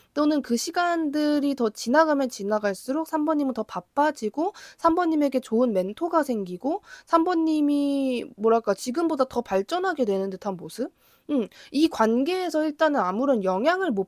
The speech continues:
받게 되시는 모습이 있거든요. 상대방은 삼 번님의 말 한마디, 행동 하나하나에 상대방의 일상 속에도 좀 파고들 만큼 삼 번님이 강력한 존재라고 한다면은, <clears throat> 삼 번님에게는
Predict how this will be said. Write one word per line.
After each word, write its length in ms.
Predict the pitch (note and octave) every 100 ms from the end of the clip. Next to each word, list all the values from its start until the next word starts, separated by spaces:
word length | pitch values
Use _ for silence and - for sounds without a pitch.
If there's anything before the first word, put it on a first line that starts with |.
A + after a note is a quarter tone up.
| _
받게 420 | E4 F4+ _ F4 F4
되시는 360 | D#4+ C#4 B3+
모습이 320 | F#3+ F3+ G#3 F3
있거든요. 480 | - G3 E3 F3+ C#4+ - -
상대방은 800 | - F4+ F#4+ F#4 C4 A#3 C4 A#3
삼 200 | C#4 C#4
번님의 400 | D4 C#4 B3 F#3
말 200 | F3+ G3
한마디, 480 | B3+ B3 A#3+ A3+ A3+
행동 340 | D4 D4 C#4
하나하나에 800 | C#4 D#4 D4+ C4 F#3+ F#3 G#3+ F#3 - - -
상대방의 640 | - E4 F4 D#4 C#4+ C4+ -
일상 580 | A3 B3+ - E4 E4 D#4+
속에도 320 | D4+ C#4 C4+
좀 180 | C#4+ C4+
파고들 500 | - F4+ F#4+ - G3
만큼 380 | A#3 B3 - A#3
삼 160 | C4 C4+
번님이 340 | C#4+ C4 A#3+
강력한 540 | - F#3 A#3 D4+ C4+ A3
존재라고 500 | F#3 F#3+ A3+ G3 G3+
한다면은, 760 | A#3 B3+ G3 F3 A3+ F#3+ - _ _ _ _ _ _ _ - - - - _
<clears throat> 460 | D#4 - E4 A#3+ G3
삼 160 | D#4
번님에게는 720 | F#4 F4+ E4 C#4 A3+ A3+ E4